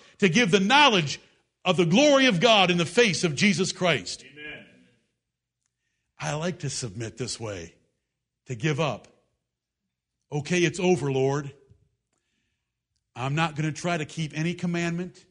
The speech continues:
Speaker 1: or any law, any rules, any sacraments, anything to get myself to heaven. I know that the Lord Jesus Christ is already sat down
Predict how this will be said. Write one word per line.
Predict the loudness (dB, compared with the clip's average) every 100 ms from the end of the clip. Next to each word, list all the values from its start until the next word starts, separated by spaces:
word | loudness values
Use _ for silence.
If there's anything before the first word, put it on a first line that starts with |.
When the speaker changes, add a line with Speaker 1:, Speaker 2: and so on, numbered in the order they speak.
| _ _ _ _ _ _ _ _ _ _
Speaker 1:
or | -4 0
any | 0 0
law, | 0 0 0 -4 -8 -18 _ _ _ _ _ _ _
any | 0 2 2
rules, | 2 4 2 0 -4 -12 _ _ _ _ _
any | -2 0
sacraments, | 0 -2 -2 -2 -4 -4 -8 -14 _ _ _ -2
anything | 0 0 -2 -6 -6 -10 -18 _ _ _ _ _
to | -10
get | -4 -4 -2
myself | -6 -6 -8 -8 -8
to | -10
heaven. | -8 -8 -10 -18 _ _ _ _ _ _ _ _ _ _ _ _ _
I | -8 -4
know | -4
that | -4
the | -6
Lord | -4 -4 -6
Jesus | -8 -8 -12
Christ | -8 -8 -8 -8
is | -10
already | -8 -8 -6 -6 -6 -10 -16 _
sat | -14 -10 -6 -8 -8 -10
down | -10 -8 -12 -18